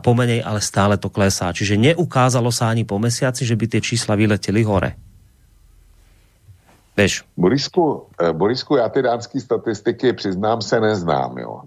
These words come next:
Speaker 2: To, to bych se musel na ně podívat a pak by byl schopný je, je komentovat. Ale,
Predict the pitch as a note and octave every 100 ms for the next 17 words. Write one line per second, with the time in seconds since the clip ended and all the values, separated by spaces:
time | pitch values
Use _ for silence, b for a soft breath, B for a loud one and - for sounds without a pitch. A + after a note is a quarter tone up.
0 | - D#2+ D#2+ F#2 E2+ A2 - G2+ G2 -
1 | G#2+ G#2+ A#2+ G2 F#2 F#2 G2+ A2 A2 G2
2 | F#2 - G#2 G2 G2+ - F#2+ G#2+ G#2+ G#2+
3 | G#2 E2 G2 G2+ G#2 G2 A2 A2 E2 C#2+
4 | B B B B _ - D#2+ E2+ D#2+